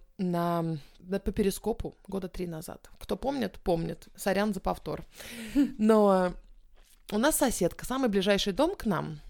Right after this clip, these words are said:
Speaker 1: живет тетенька по имени Биргит. Она, щас не скажу, сколько я щас ее сыну, ее сыну шестьдесят лет. Отмотайте шестьдесят лет. Какие годы эти б-, годы это были? Шестидесятые, пятидесятые. Похожая история. Она из детского дома,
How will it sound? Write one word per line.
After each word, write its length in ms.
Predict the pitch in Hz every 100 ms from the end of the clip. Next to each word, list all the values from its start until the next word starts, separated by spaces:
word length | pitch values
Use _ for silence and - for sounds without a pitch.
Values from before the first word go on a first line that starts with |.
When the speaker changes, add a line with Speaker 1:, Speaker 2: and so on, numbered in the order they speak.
| - -
Speaker 1:
живет 340 | 156 202 311
тетенька 340 | - 247 226 196
по 80 | 170
имени 260 | 202 202 180
Биргит. 460 | 156 151 131 - - -
Она, 380 | 220 233 302
щас 200 | 269 220
не 60 | 214
скажу, 420 | - 233 220 233
сколько 400 | 185 - - -
я 80 | 208
щас 260 | - 202 -
ее 180 | 196 185
сыну, 300 | - 277 247
ее 160 | 185
сыну 240 | 165 247 220
шестьдесят 400 | - 190 208 190
лет. 140 | 175
Отмотайте 480 | 165 202 202 190 170
шестьдесят 360 | - 165 175 175
лет. 100 | 151
Какие 260 | 185 - 165
годы 240 | 160 156
эти 160 | 156 180
б-, 180 | - 170
годы 260 | 170 160
это 180 | 139 -
были? 260 | 151 131 147 151 -
Шестидесятые, 840 | - - 196 208 - - - - 151 -
пятидесятые. 760 | - 240 214 156 151 160 156 - - - - _ - - -
Похожая 460 | 339 285 214 175 180
история. 480 | - 165 160 165 165 175 -
Она 400 | 254 294 339 359 - _ - -
из 220 | 202 160
детского 420 | 165 156 - 175
дома, 380 | 196 320 294 311